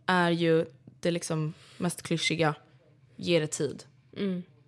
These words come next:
Speaker 1: För att hur jobbigt någonting än känns idag så kommer det vara lite, lite lättare imorgon.
Speaker 2: Men det är också så att oavsett vilket förhållande man lämnar så är det oftast jättejobbigt i början, eller liksom första tiden. Och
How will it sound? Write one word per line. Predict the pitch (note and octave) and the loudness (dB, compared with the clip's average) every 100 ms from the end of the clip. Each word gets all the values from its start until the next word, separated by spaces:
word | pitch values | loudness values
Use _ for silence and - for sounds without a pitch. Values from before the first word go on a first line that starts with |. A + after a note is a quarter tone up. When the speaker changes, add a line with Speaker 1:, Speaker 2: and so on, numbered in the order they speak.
| - _ _ - | -20 _ _ -4
Speaker 1:
För | |
att | G3 F#3 | -2 2
hur | B3 C4 A#3+ A3 G3 | 4 6 6 6 8
jobbigt | F#3+ F3+ E3+ F3+ F3+ | 8 6 6 2 2
någonting | F3+ F3+ E3+ E3 E3 | 0 0 0 -2 -2
än | E3 | -2
känns | D#3+ - E3 D#3+ - | 0 0 0 -2 -4
idag | D#3+ D3 - F3 - _ _ | 0 0 0 -6 -14 _ _
så | - F3+ | -6 0
kommer | F#3+ E3+ E3 | 4 4 4
det | |
vara | D#3 D#3+ | 0 0
lite, | F3 G3 D#3+ - E3 | 4 4 2 0 0
lite | D#3 D3+ | 0 0
lättare | D3+ D3+ - | -4 -4 -4
imorgon. | C#3+ D3+ D3 - F#3 | -2 -2 -2 -4 0
Speaker 2:
Men | A#3+ | 4
det | A#3+ | 4
är | |
också | A#3+ | 4
så | - | 2
att | G#3+ | 4
oavsett | - G#3 G3 - A3 | 6 6 6 2 2
vilket | G3+ G3 G3 | 2 2 0
förhållande | - G3+ F#3+ F#3+ | 4 4 6 4
man | F#3+ F#3+ | 4 4
lämnar | G3+ F#3+ F#3 A#3 G3 G3+ A#3+ - _ _ - | 4 4 4 6 6 4 -2 -12 _ _ -2
så | - | 4
är | G#3 G3 | 6 8
det | F#3+ F#3+ - _ _ - | 6 2 -2 _ _ 0
oftast | C#4 - - C4 - - - | 0 0 2 4 4 2 -2
jättejobbigt | F3+ - - E3+ E3 E3+ - | -2 -2 0 2 2 -2 -2
i | |
början, | F#3+ F#3 F3+ F3 | 2 2 2 0
eller | G3+ G3 | 2 4
liksom | F#3 - F3 | 2 0 -2
första | F#3 - | -2 -2
tiden. | - E3+ D2 G3+ | -2 -2 -2 0
Och | G3+ F#3+ | 2 2